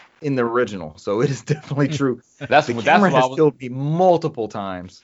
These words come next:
Speaker 2: that's what I'm talking about. I never
Speaker 1: Okay,
Speaker 2: had
Speaker 1: I
Speaker 2: issues
Speaker 1: was
Speaker 2: off
Speaker 1: worried.
Speaker 2: anything. No.
Speaker 1: You've talked so much about Crash Bandicoot and how off that was. That was my fear. It was like, "Okay, I'm gonna play this game
Speaker 2: Like,
Speaker 1: and it
Speaker 2: a-,
Speaker 1: doesn't
Speaker 2: a-,
Speaker 1: feel right."
Speaker 2: again, Crash Bandicoot doesn't compu-,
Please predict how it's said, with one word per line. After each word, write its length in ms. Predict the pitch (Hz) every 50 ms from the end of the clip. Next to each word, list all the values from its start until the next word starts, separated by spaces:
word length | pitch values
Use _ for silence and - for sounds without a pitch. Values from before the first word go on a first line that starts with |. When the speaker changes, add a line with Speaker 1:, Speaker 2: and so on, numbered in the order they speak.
| _ _
Speaker 2:
that's 260 | 127 139 156 156 -
what 80 | 120 117
I'm 140 | 117 113
talking 340 | 104 - 98 87 - - 85
about. 260 | 78 78 78 69 62 _
I 120 | - - 117
never 140 | - -
Speaker 1:
Okay, 80 | 113 95
Speaker 2:
had 100 | - 110
Speaker 1:
I 20 | 107 113 143 185
Speaker 2:
issues 40 | 190
Speaker 1:
was 120 | 185 151 135
Speaker 2:
off 40 | 123
Speaker 1:
worried. 200 | 135 127 127 120
Speaker 2:
anything. 260 | 107 101 - _ 90 _ 87 _ _ _ _ _ _ _ _ -
No. 140 | 113 123 -
Speaker 1:
You've 140 | 175 175 -
talked 260 | - 185 156 143 -
so 140 | - 170 156
much 280 | 151 151 151 151 151
about 300 | 151 123 135 127 120 98
Crash 280 | - - 143 135 135 -
Bandicoot 560 | _ 127 123 135 143 151 151 - 165 170 160
and 120 | 120 110 110
how 340 | 120 131 113 110 110 - -
off 340 | - 113 117 123 135 - -
that 240 | - 117 120 120 110
was. 400 | 143 147 151 160 170 160 151 - _ _ -
That 180 | 123 123 123
was 140 | 123 120 113
my 180 | 117 110 107 101
fear. 340 | 101 - - 117 107 104
It 40 | 101
was 100 | 95 95
like, 180 | 98 92 90 78
"Okay, 280 | 87 107 104 - 107 101
I'm 120 | 95 95 107
gonna 120 | 110 98 92
play 180 | - 110 107
this 160 | 98 95 92 -
game 180 | - 104 104
Speaker 2:
Like, 60 | 101
Speaker 1:
and 80 | 101 98
it 40 | 98
Speaker 2:
a-, 40 | 92
Speaker 1:
doesn't 240 | 101 98 92 92
Speaker 2:
a-, 60 | 120 113
Speaker 1:
feel 280 | 95 92 90 87 85 -
right." 160 | - 85 80 -
Speaker 2:
again, 460 | 117 113 113 113 123 127 131 131 123
Crash 260 | - - 123 113 110 -
Bandicoot 280 | 117 107 98 - 110
doesn't 160 | 104 98 101 -
compu-, 280 | 104 92 - 113 117